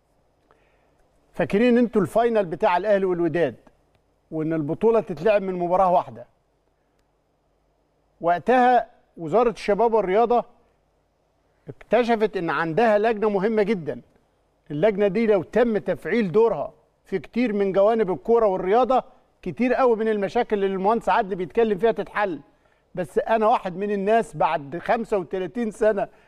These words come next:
خدمة في ثانوي اكتشفت إنه مفيش، أول مرة نسمع إن الهيكل الإداري لوزارة الشباب والرياضة فيه لجنة بالغة الأهمية اسمها لجنة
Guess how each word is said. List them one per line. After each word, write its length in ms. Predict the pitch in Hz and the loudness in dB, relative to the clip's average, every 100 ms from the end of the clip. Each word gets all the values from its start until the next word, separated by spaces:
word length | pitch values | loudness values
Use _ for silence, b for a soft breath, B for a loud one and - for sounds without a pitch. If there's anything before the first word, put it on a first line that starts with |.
| b | b
خدمة 440 | - 226 190 196 | -2 0 0 -6
في 60 | 135 | -8
ثانوي 480 | - 214 233 240 226 b b b 214 | -2 0 0 -2 -8 b b b -2
اكتشفت 600 | 214 220 180 226 202 214 | -2 0 0 0 0 0
إنه 200 | 208 208 | 0 0
مفيش، 760 | 185 220 269 269 - - - _ _ _ _ _ _ _ _ _ _ - | 0 2 4 4 0 -10 -20 _ _ _ _ _ _ _ _ _ _ 0
أول 360 | 262 220 208 | 0 2 0
مرة 360 | 175 220 262 214 | 0 0 2 2
نسمع 540 | 196 247 - 156 - | 2 -4 -4 -6 -6
إن 160 | 175 170 | -8 -4
الهيكل 600 | 160 147 208 277 - 208 | -4 0 0 0 -2 -4
الإداري 500 | 180 190 165 220 185 | -2 -4 0 2 2
لوزارة 320 | 160 165 180 226 | -4 -2 0 -2
الشباب 380 | - 190 220 | -4 -2 0
والرياضة 400 | 202 185 226 208 - b b - | 2 2 2 2 -2 b b -6
فيه 180 | 185 | -4
لجنة 360 | 175 262 226 226 | 0 0 2 -2
بالغة 440 | 185 202 247 220 208 | 2 0 2 0 -2
الأهمية 640 | 175 156 175 196 262 190 | -4 -2 -2 -2 0 -2
اسمها 380 | 185 - 226 196 | -2 -2 0 0
لجنة 420 | 196 254 185 156 | 0 -2 -2 -8